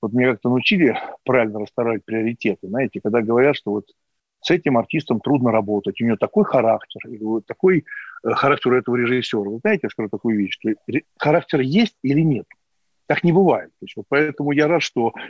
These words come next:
Николай очень ярко, а, говорит свою позицию относительно того, что происходит. Это его позиция.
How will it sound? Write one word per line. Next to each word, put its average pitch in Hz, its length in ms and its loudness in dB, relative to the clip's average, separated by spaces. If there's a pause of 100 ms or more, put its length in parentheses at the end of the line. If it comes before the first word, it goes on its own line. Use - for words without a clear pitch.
Николай 160 420 2
очень 135 360 -2
ярко, 143 520 0 (240)
а, 127 140 0
говорит 127 300 0
свою 131 200 2
позицию 123 640 -2
относительно 120 440 -6
того, 120 180 0
что - 180 -6
происходит. 101 600 -6
Это 120 140 0
его 143 240 4
позиция. 175 540 -2